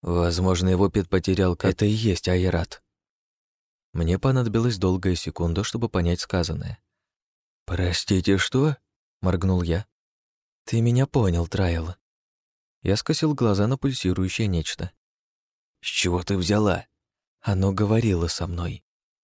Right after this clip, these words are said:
Я попытался найти глазами у монстра то, что может напоминать рот или отверстие, его напоминающее.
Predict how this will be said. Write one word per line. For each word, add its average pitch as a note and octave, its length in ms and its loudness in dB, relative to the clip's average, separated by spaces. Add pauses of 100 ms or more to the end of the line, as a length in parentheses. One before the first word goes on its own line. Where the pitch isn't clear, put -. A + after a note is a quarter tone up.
(320)
Я E2 220 4
попытался G2 540 2
найти F#2 280 0
глазами F#2 460 2
у E2+ 80 2
монстра F2 460 0
то, E2+ 180 0
что - 160 -4
может F#2 320 0
напоминать F2 500 0
рот E2+ 300 0
или F#2 160 0
отверстие, E2+ 760 -2
его D#2+ 300 -2
напоминающее. E2+ 920 -2